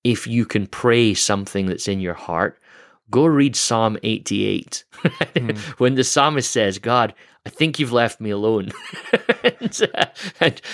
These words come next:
Speaker 1: and, and, and you think, "Can I say that to God?" But then what, what, what then Chris Green does in his podcast is he jumps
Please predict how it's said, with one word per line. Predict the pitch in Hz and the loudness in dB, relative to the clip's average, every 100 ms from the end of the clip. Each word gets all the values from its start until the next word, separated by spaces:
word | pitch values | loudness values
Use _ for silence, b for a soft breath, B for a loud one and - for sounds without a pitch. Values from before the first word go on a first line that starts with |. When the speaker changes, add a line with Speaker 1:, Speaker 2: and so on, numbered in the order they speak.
| 160 | -4
Speaker 1:
and, | 127 151 127 B - | 2 2 0 B -4
and, | 123 127 - - | -2 -2 -4 -2
and | 131 131 143 | 0 0 -2
you | |
think, | 151 120 | -2 0
"Can | 113 | 2
I | 98 | 2
say | - 123 | 4 2
that | 127 127 | 2 -2
to | 117 | -2
God?" | 101 123 101 - - | -2 -2 -4 -6 0
But | 165 | 2
then | 196 139 | 2 2
what, | 151 - - | 2 0 0
what, | 156 180 - _ - | 2 2 -2 _ -16
what | 110 131 120 165 - | -12 -4 2 2 2
then | 127 110 | -2 -2
Chris | 101 - 117 | 0 0 2
Green | - 120 110 | 2 2 2
does | 104 110 104 | 2 2 2
in | 98 | -2
his | 95 | -2
podcast | - 143 160 - 101 - - | 0 2 2 2 -4 -4 -6
is | - | -10
he | - 127 | -8 -8
jumps | 104 143 170 - | 0 0 0 -4